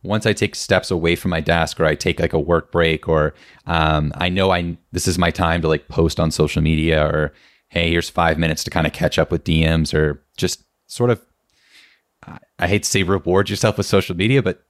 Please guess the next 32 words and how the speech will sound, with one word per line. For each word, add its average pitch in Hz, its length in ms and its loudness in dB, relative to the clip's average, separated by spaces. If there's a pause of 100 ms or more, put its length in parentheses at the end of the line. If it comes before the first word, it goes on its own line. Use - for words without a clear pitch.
(160)
I 107 80 -2
mean, 123 220 2
hey, 110 400 0
if 92 200 -2
you 104 160 2
enjoy 101 760 0
and 95 160 0
you, 95 180 2 (540)
I 110 120 0
think 139 140 2
if 127 100 -4
you 113 80 0
cultivated 98 960 0
and 95 180 -2
enjoy, 98 480 2 (200)
um, 80 500 0 (560)
and 80 100 -4
joyful, 78 480 -2 (140)
that's - 140 -6
not - 120 -2
a - 40 -4
word. - 260 -4 (400)
Um, 107 320 0
if 110 160 -4
you've 107 220 0
created 107 760 0 (120)
and 98 120 0
sort 110 140 2
of 98 100 0
cultivated 92 640 2
this - 180 -6
really 92 480 0